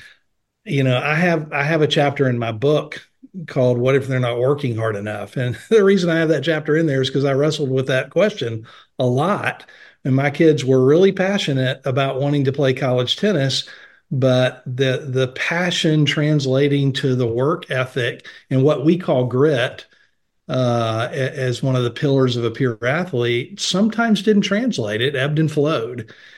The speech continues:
And, uh, and it frustrated me as a parent who was spending a lot of time and a lot of money, uh, trying to help them achieve their goal.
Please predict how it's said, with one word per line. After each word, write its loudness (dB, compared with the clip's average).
And, 0
uh, 0
and -4
it -4
frustrated 0
me 0
as -2
a -4
parent -2
who 0
was 0
spending 0
a 0
lot -2
of 0
time -2
and -2
a -4
lot -2
of 0
money, -2
uh, -2
trying 0
to 2
help -2
them 2
achieve 0
their -2
goal. 0